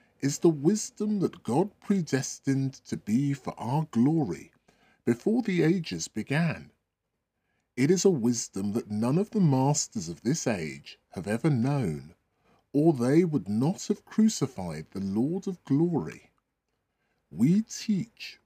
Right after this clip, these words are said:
what Scripture calls the things that no eye has seen and no ear has heard, things beyond the mind of man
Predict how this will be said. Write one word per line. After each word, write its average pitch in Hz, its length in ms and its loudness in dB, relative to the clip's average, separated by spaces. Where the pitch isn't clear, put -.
what - 220 -10
Scripture - 580 -4
calls 131 840 -4
the 98 120 -4
things 202 640 2
that 85 200 -8
no 117 400 2
eye 147 480 -2
has 101 120 -6
seen 78 680 -4
and 95 200 -8
no 147 300 2
ear 113 460 0
has - 160 -12
heard, 135 480 -6
things 180 440 2
beyond 143 680 2
the 95 100 -4
mind 120 500 -2
of 143 160 -4
man 87 540 -8